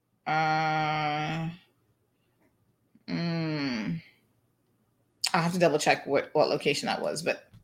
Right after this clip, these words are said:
they've been cruising the Caribbean already. And then this is a photo, folks, of, um, their staff. They actually have a new ship,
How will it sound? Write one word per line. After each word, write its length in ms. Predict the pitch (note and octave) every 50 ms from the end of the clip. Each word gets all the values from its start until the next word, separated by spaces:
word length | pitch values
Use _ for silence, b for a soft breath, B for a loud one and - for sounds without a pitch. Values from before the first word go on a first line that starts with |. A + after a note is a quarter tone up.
| _ _ _
they've 160 | - F3 F#3 F3
been 180 | F3 F3+ F3+
cruising 460 | - - E3+ E3 D#3 D3+ D#3 D#3 D3
the 60 | D3+ C#3+
Caribbean 440 | D#3+ D3 C#3+ C#3+ D3 C#3+ C#3+ C3+
already. 460 | G#2 F#2 F2+ C#2 B1+ - - E3 - _ B B B B B B B B B B B B -
And 240 | F#3 F3+ F#3 F#3 F#3+
then 160 | F#3+ F#3 F3+
this 220 | G3+ G#3 G#3 -
is 80 | G3+ F3+
a 80 | F#3
photo, 560 | F3+ - F#3 F3 F3 F3 F3 F3 F3 E3+ - -
folks, 440 | - F3 E3+ E3 E3+ E3+ - - - F3
of, 400 | E3 D#3+ D#3 D#3 D#3 D3+ D3+ D3+ -
um, 480 | D#3+ D#3+ D#3 D3+ D3 D3 D3+ D3 D#3 D#3+ -
their 220 | - E3 E3 E3 E3
staff. 520 | - - - E3+ F3 F3+ G3+ B3 C#4+ - B B B B B B _
They 80 | G#3 G#3
actually 400 | G#3+ G#3+ A#3 A#3+ - - C4+ C4
have 600 | C4 C4 B3+ A#3 A3 A3 A3 A3 A3 G#3+ G#3+ A3 - -
a 200 | - F#3+ F#3+ F#3+
new 240 | F#3+ G3 A3+ C#4 E4+
ship, 460 | E4 - - - G3 A3 - - -